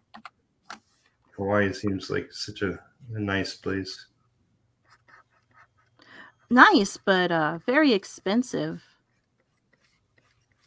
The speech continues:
Speaker 1: Uh, is it?
Speaker 2: Yeah,
Speaker 1: I ha-, I
Speaker 2: um,
Speaker 1: had a
Speaker 2: like, uh,
Speaker 1: friend
Speaker 2: Sorry, go ahead. <laughs>
Speaker 1: Uh, yeah, this, this is delay. I had a friend who was, uh, did murals.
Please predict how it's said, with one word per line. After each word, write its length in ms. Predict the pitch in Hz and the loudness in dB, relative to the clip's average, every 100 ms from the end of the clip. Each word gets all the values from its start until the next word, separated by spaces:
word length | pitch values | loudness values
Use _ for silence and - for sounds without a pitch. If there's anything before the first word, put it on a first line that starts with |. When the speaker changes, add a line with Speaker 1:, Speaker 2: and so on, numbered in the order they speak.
| _ _ _ - | _ _ _ -4
Speaker 1:
Uh, 40 | 101 | 2
is 200 | 101 104 | 4 4
it? 240 | 120 - - _ _ _ _ - _ _ - - | 2 0 -12 _ _ _ _ -20 _ _ -20 -10
Speaker 2:
Yeah, 420 | 208 208 202 196 196 | 0 4 6 6 6
Speaker 1:
I 40 | |
ha-, 160 | 226 226 | 8 6
I 40 | |
Speaker 2:
um, 60 | 214 | 6
Speaker 1:
had 120 | 170 | 6
a 20 | |
Speaker 2:
like, 140 | - - | 4 6
uh, 60 | |
Speaker 1:
friend 380 | - 170 156 - _ _ _ _ _ _ _ _ - _ _ _ _ _ - - _ _ _ | 8 8 8 0 _ _ _ _ _ _ _ _ -20 _ _ _ _ _ -20 -20 _ _ _
Speaker 2:
Sorry, 220 | - 160 165 | -4 -4 -2
go 80 | 180 | -4
ahead. 180 | 175 - _ | -6 -10 _
<laughs> 80 | 269 | 6
Speaker 1:
Uh, 200 | 143 143 - - - | 6 4 -8 -20 2
yeah, 260 | 123 92 92 - | 4 4 2 4
this, 180 | 156 151 - 160 | 6 6 2 2
this 140 | 165 | 4
is 140 | 156 135 | 4 6
delay. 480 | 120 101 85 90 - | 6 6 4 -2 4
I 120 | 139 | 8
had 180 | 160 160 | 10 8
a 60 | |
friend 340 | - 165 156 135 | 6 4 6 4
who 200 | 131 127 | 4 4
was, 200 | 117 104 | 0 0
uh, 680 | 107 107 107 104 101 98 101 | 0 0 0 0 -2 -4 -8
did 380 | 101 107 92 104 - 131 | -2 -2 -2 -8 -10 -4
murals. 720 | 131 190 151 90 78 - - | 2 4 4 4 -2 -12 -16